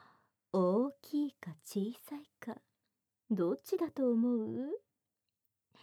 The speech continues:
正解したら、特別にもう一度、初めから遊ばせてあげるわ。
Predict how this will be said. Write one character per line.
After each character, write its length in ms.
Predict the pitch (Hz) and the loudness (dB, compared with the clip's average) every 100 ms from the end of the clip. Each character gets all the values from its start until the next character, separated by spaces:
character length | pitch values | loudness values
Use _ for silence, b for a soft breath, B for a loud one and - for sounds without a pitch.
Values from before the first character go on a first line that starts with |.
| B B B B B B _ _ _ - - | B B B B B B _ _ _ -18 -6
正 60 | 214 190 220 262 | -2 0 0 -4
解 280 | - 285 285 | -6 -6 -6
し 120 | - | -8
た 140 | - 302 | -6 -4
ら、 280 | 262 247 B B B B B B _ _ | -4 -6 B B B B B B _ _
特 380 | 247 202 - 214 | 4 4 2 -2
別 300 | 220 220 240 | 0 0 2
に 180 | 220 214 | 4 4
も 380 | 165 156 170 | 2 2 2
う 80 | 208 | 0
一 260 | 240 - - | -4 -8 -12
度、 140 | 269 - _ _ _ _ _ _ _ | -10 -10 _ _ _ _ _ _ _
初 400 | - 180 185 220 | 0 0 2 0
め 120 | 226 | 0
か 160 | 240 262 | -2 -6
ら 180 | 240 240 | -6 -4
遊 280 | 175 170 - | -4 -6 -8
ば 120 | 220 | -10
せ 140 | 254 - | -12 -12
て 140 | - | -8
あ 60 | 294 285 | -4 -2
げ 140 | 294 | -2
る 220 | 302 277 | -4 -4
わ。 340 | 214 220 285 | -4 -6 -6